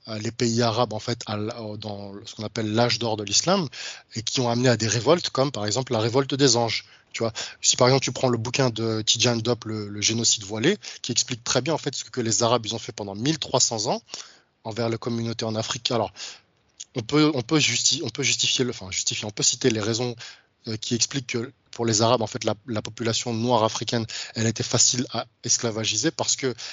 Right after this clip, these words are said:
il y avait déjà des systèmes d'esclavage en Afrique noire, mais l'islam n'est pas venu pour libérer les esclaves, euh, noirs africains. L'islam a profité parce que, voilà, c'était une main-d'œuvre facilement, euh, utilisable, il y avait le principe de la castration,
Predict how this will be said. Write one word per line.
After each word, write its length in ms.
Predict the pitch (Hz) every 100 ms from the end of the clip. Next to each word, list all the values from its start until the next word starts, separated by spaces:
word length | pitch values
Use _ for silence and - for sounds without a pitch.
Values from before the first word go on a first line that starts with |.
| -
il 40 |
y 20 |
avait 160 | 117 110
déjà 240 | 117 156
des 80 | 143
systèmes 320 | - - 127
d'esclavage 440 | 117 - 123 120 117
en 120 | 110
Afrique 320 | 107 - -
noire, 300 | 120 208 156 _ _ - - - - _
mais 360 | 110 127 127 -
l'islam 400 | 120 123 - 180
n'est 80 | 139
pas 180 | 113 170
venu 300 | 123 135 170
pour 200 | - 113
libérer 400 | 131 156 185 220
les 220 | 147 120
esclaves, 360 | 113 - 120 104
euh, 340 | 104 104 101 104
noirs 220 | 110 104
africains. 340 | - 110 104 98 - -
L'islam 260 | 117 - 135
a 60 | 113
profité 540 | - 165 - 143 190 - -
parce 160 | - -
que, 100 | 117
voilà, 200 | 107 139
c'était 220 | - 113
une 140 | 104 107
main-d'œuvre 460 | 107 110 101 101
facilement, 520 | - 110 - 107 104 104 - - -
euh, 240 | 107 104 113
utilisable, 880 | 107 - 107 98 131 139 113 110 107
il 60 |
y 60 | 107
avait 240 | 101 110
le 160 | 107 107
principe 360 | - 117 - 107
de 80 |
la 100 | 104
castration, 640 | 104 113 - 107 - 147